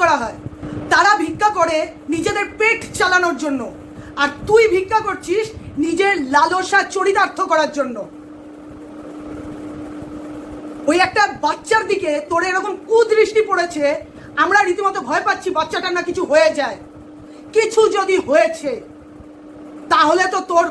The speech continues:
কপালে শনি ঘুরছে। আজকের ভিডিওটা এতটাই। আমি ভিউয়ারদের কাছে রিকোয়েস্ট করছি, বয়কট করো এই দালাল আর দালালের কুত্তাগুলোকে। ওয়াইটিআর সমাজকে তোমরা নোংরা করতে দিও না।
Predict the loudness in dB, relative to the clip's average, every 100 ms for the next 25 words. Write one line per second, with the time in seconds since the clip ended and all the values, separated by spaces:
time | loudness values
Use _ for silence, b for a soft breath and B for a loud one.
0 | -2 0 0 0 -4 0 0 0 -4 -6
1 | -12 -12 -16 -16 -16 -16 -18 -18 -18 -16
2 | -16 -14 -14 -14 -12 -12 -12 -12 -12 -4
3 | 0 2 2 4 4 4 2 0 0 0
4 | 0 0 0 -6 -16 B B 0 2 4
5 | 4 4 4 0 -4 -4 -4 -4 -4 0
6 | 0 -2 -2 -2 0 0 0 -4 B B
7 | -10 2 4 4 0 -2 -2 -2 0 0
8 | 2 4 4 4 0 -2 0 0 0 0
9 | -4 -6 0 2 2 0 2 0 0 -8
10 | -18 -20 B B 0 2 4 4 2 2
11 | 0 0 -2 -2 0 0 0 2 0 0
12 | -4 -4 -2 2 2 4 2